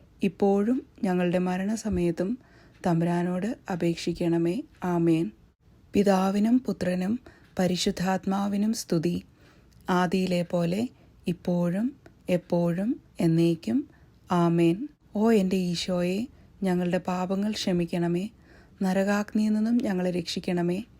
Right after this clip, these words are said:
എല്ലാ ആത്മാക്കളെയും, പ്രത്യേകിച്ച് അങ്ങേ സഹായം കൂടുതൽ ആവശ്യമുള്ളവരെയും സ്വർഗത്തിലേക്ക് ആനയിക്കണമേ. പരിശുദ്ധ ജപമാലയുടെ രാജ്ഞി, ഞങ്ങൾക്ക് വേണ്ടി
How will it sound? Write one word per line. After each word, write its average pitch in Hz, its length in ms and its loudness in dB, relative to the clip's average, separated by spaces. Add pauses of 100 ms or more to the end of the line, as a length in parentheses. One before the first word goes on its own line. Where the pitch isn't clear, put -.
(420)
എല്ലാ 202 320 0
ആത്മാക്കളെയും, 175 840 -2 (460)
പ്രത്യേകിച്ച് 180 680 -2 (320)
അങ്ങേ 180 260 0
സഹായം 196 720 0
കൂടുതൽ 185 420 0
ആവശ്യമുള്ളവരെയും 175 1000 0 (380)
സ്വർഗത്തിലേക്ക് 175 800 -2
ആനയിക്കണമേ. 170 800 0 (680)
പരിശുദ്ധ 190 540 -2
ജപമാലയുടെ 175 720 0
രാജ്ഞി, 180 560 -2 (460)
ഞങ്ങൾക്ക് 170 440 0
വേണ്ടി 175 420 -2